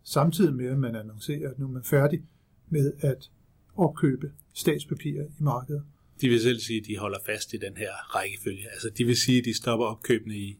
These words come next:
Speaker 2: i juli, og så der er det jo sidst i, i juli måned, de har deres møde, hvor de så kan sætte renten op. Øh, så, så, så vil det stykke tid, der skal gå mellem de to ting, det vil så være meget, meget, meget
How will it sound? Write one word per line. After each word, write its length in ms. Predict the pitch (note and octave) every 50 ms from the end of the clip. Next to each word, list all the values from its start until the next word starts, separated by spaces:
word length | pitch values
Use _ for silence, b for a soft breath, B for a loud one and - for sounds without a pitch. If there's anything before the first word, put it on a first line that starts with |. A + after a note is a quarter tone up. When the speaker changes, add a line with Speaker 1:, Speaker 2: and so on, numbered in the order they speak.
| _ -
Speaker 2:
i 80 | A#2+
juli, 440 | A2 A2+ B2+ B2 B2 A#2+ A#2 A2 - _ _ _ _ _ _ _ _ _
og 120 | - G#2+ G2+
så 80 | A2+
der 200 | G#2 A2+ G#2+ G2+
er 60 | G2
det 120 | F#2+ F#2+ F#2+
jo 140 | F#2 F#2 F#2+
sidst 320 | - A2+ G2+ - - -
i, 240 | G2+ G2 F#2+ - _ _ _
i 80 | - G2+
juli 320 | G2 G#2 G#2 G#2 G2+ G2+
måned, 280 | F#2+ F#2+ G2 G2+ G2+ G2+
de 160 | G#2 G2+ -
har 160 | G#2+ G2+ G2+
deres 240 | G2+ G2 F#2+ - -
møde, 240 | G2+ G2 G2+ G#2 G2+
hvor 120 | G2+ G2
de 100 | F#2+ -
så 140 | - G#2 F#2 -
kan 80 | -
sætte 220 | - - G2 F#2 -
renten 280 | F#2+ F2+ F2+ - G#2+ G2
op. 200 | F2 - - - B B B B B B B B B B - -
Øh, 180 | F2+ F2+ F#2 -
så, 140 | - G#2+ F#2
så, 220 | - - A2 G#2
så 300 | - - B2+ B2 A#2 A#2+
vil 180 | B2+ B2 B2 A2+
det 120 | B2+ B2
stykke 280 | - - C3 A#2 A#2 -
tid, 240 | - - E3 D#3
der 120 | D3 C3+ A#2+
skal 160 | - - A2
gå 200 | - C3+ B2+ B2
mellem 260 | A#2 B2 B2 A#2+ A#2+
de 100 | A2+ A2+
to 220 | G#2+ - A#2+ A2 G2+
ting, 240 | - A#2 G#2+ G2+
det 140 | G#2 A2 G2+
vil 100 | G2+ G#2+
så 140 | G2 G#2+ F#2+
være 180 | F#2 F#2 F2+ F2+
meget, 220 | F#2 F#2+ F#2 F2+
meget, 220 | F2 E2+ E2+ E2+
meget 240 | E2+ F2 F2 F2+ F#2